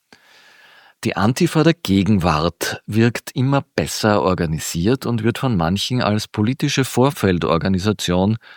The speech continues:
der linken Parteien wahrgenommen, zumindest aber als willkommener Helfer.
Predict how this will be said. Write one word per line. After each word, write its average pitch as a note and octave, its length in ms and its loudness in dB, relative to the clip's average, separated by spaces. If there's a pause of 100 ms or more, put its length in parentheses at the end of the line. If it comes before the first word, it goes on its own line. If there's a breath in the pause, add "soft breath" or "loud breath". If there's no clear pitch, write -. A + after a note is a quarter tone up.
(140 loud breath)
der B2 80 2
linken A2 500 0
Parteien G#2+ 720 0
wahrgenommen, C#2 720 -4 (440 soft breath)
zumindest F#2+ 580 0
aber F2+ 320 2
als E2+ 360 -4
willkommener G#2+ 760 0
Helfer. - 640 -6